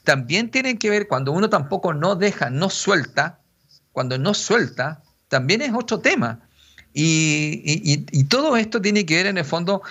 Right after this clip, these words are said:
porque la gente siempre está hablando ahora de cómo subo mi frecuencia vibratoria. Yo le digo, Mire, desde aquí nosotros desde Conectados le decimos, su frecuencia vibratoria, ¿usted cómo la va a subir? Usted la va a subir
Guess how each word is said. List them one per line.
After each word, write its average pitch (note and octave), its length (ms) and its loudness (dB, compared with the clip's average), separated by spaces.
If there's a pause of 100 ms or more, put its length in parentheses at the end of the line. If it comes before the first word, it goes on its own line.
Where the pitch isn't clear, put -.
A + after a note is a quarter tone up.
(220)
porque D3+ 200 0
la F3+ 80 4
gente G3+ 240 -2
siempre G#3+ 220 -6
está A#3 120 0
hablando G3+ 360 0
ahora G3+ 280 0
de C#3 180 0
cómo G3+ 240 0
subo G#3+ 280 2
mi F#3 100 0
frecuencia D3 640 0
vibratoria. G2+ 680 -4
Yo C#3+ 120 2
le E3 80 2
digo, F3 100 -2
Mire, D#3+ 240 0 (100)
desde D3 200 0
aquí C3+ 260 0
nosotros A3+ 380 0
desde D3+ 200 2
Conectados F3 600 2
le G3 60 0
decimos, E3 380 -2 (200)
su - 140 -2
frecuencia A#3+ 500 2
vibratoria, F#3 420 0
¿usted F#3+ 240 -2
cómo G#3+ 220 -2
la G3+ 100 2
va F3+ 120 0
a - 20 -4
subir? D3+ 500 0 (280)
Usted G#3+ 320 -2
la B3 80 2
va A3 80 0
a - 40 -2
subir F#3 460 -4